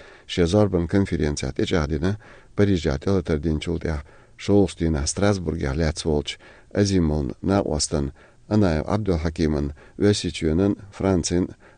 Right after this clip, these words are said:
махкалхылар. Цайзер испядияз аверит лошара винвол жимстык балпяшхылы Францин чуачгулки министрлын күк элайолч, бачхалкын эмиграцин, интеграцин хатташ кулйолч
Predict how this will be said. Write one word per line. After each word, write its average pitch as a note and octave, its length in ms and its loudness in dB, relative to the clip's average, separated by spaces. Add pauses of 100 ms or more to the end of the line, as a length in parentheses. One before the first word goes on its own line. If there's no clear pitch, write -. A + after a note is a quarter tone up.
махкалхылар. - 840 -4 (800)
Цайзер G#2+ 360 4
испядияз F#2 540 0
аверит F2 380 -2
лошара D2+ 560 -4 (100)
винвол D#2 580 0
жимстык E2 560 -2
балпяшхылы E2+ 760 -2 (420)
Францин F#2 600 0 (180)
чуачгулки F2 600 0
министрлын D#2+ 720 0 (400)
күк G2 260 2
элайолч, D#2 640 -2 (340)
бачхалкын C#2 560 0
эмиграцин, F2+ 720 0 (400)
интеграцин F2 760 0
хатташ - 460 -4
кулйолч C#2+ 520 -2